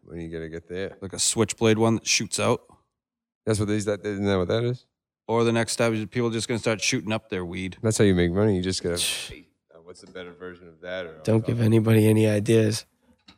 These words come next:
Speaker 3: It would
Speaker 1: Not
Speaker 3: just
Speaker 1: like
Speaker 3: pop
Speaker 1: that,
Speaker 3: out
Speaker 1: but
Speaker 3: like
Speaker 1: I'm
Speaker 3: this.
Speaker 1: saying the v-, I'm in, like,
Speaker 2: Yeah.
Speaker 1: the, in that, like, technology of, like,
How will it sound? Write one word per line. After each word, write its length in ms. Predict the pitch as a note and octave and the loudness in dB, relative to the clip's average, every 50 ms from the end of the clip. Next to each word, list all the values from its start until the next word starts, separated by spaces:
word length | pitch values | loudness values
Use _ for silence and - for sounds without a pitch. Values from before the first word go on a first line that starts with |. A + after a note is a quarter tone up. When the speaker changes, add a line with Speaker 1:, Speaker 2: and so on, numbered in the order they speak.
| _ _ | _ _
Speaker 3:
It 80 | B2 | 4
would 140 | A#2+ A#2+ A#2+ | 6 6 6
Speaker 1:
Not 40 | A#2+ | 6
Speaker 3:
just 100 | F#3 D#3 | 6 6
Speaker 1:
like 80 | A2+ G#2 | 6 8
Speaker 3:
pop 160 | C3 C3 B2+ C3+ | 10 12 12 12
Speaker 1:
that, 80 | C#3 | 12
Speaker 3:
out 100 | B2+ B2 | 12 12
Speaker 1:
but 40 | A#2+ | 12
Speaker 3:
like 80 | A2+ A2 | 10 10
Speaker 1:
I'm 140 | A2+ A2+ G#2+ | 10 10 10
Speaker 3:
this. 140 | G#2+ G#2+ - | 10 10 8
Speaker 1:
saying 140 | A#2 A#2 A2 | 8 8 6
the 60 | F#2+ | 0
v-, 80 | B2 - - | -6 -4 -2
I'm 120 | A#2+ A#2+ A#2 A2 G#2+ A2 A2+ | -2 0 0 -2 -4 -4 -4
in, 180 | G#2+ G#2+ G#2+ | -4 -4 -4
like, 360 | G#2 G2+ G#2 G2+ G2 - - _ _ | -2 -2 0 -2 -2 -4 -8 _ _
Speaker 2:
Yeah. 180 | B2 A#2 F2+ - | -6 -6 -4 -4
Speaker 1:
the, 280 | G2+ - - G#2+ - - - _ _ _ _ _ _ | -2 -2 -2 -2 -2 -8 -16 _ _ _ _ _ _
in 140 | - G2+ G#2+ | -4 0 2
that, 220 | G#2+ G#2+ G#2+ - | 2 2 2 0
like, 120 | G2+ G#2 | -4 -6
technology 680 | - - G2+ F#2+ A2 G#2+ G2+ G2 G2 G2 F#2+ F2 F2 F2+ | -6 -6 -8 -2 0 2 2 4 2 2 0 -2 -4 -6
of, 80 | E2 D#2+ | -4 -4
like, 160 | E2+ E2 | -4 -6